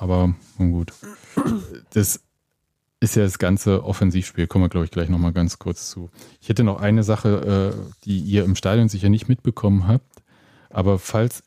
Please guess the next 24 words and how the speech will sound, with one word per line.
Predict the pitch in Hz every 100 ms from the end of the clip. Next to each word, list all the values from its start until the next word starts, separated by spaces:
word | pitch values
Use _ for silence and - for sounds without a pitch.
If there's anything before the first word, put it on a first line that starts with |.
| _
jemand | 107 107 104 -
ab | 107
und | 117 104
zu | - 110
auch | 107 -
mal | 107 101
Union | 101 98 95 101
im | 98
Fernsehen | - 98 98 101
guckt, | - 104 - -
was | 87
mir | 98 95
in |
dieser | 92 92
Saison | 92 90 92
ja |
ein | 90
bisschen | 90 -
öfter | 104 123
passiert, | - 107 - 117 - _ - - _ _ 170 135 - _ _ _
da | -
ist | 104 104
mir | 113 - - _ _
eine | 104 107 107 104